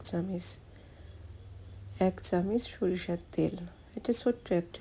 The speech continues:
টিপস, আপনারা সরিষার তেলটা অবশ্যই দিবেন, দিলে অনেক ক্রিসমি হয় খেতে, দীর্ঘক্ষণ পর্যন্ত আপনার ক্রিসমি থাকে। তো সবগুলো উপকরণ হাতে ভালো করে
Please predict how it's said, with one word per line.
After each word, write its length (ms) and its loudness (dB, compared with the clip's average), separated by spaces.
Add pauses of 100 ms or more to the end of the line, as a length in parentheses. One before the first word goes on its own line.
টিপস, 460 4
আপনারা 440 4
সরিষার 420 2 (200)
তেলটা 420 4
অবশ্যই 440 2
দিবেন, 440 4
দিলে 340 8
অনেক 260 4 (120)
ক্রিসমি 440 4
হয় 280 2
খেতে, 400 -4 (600)
দীর্ঘক্ষণ 680 8 (180)
পর্যন্ত 480 2
আপনার 580 4
ক্রিসমি 440 2
থাকে। 420 -2 (680)
তো 100 4
সবগুলো 560 6
উপকরণ 580 2
হাতে 500 2
ভালো 380 0
করে 440 2